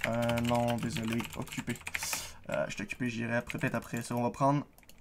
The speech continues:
jusqu'à cinq.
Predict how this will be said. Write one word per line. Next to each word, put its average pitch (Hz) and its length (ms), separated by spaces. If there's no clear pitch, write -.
jusqu'à 117 460
cinq. 156 880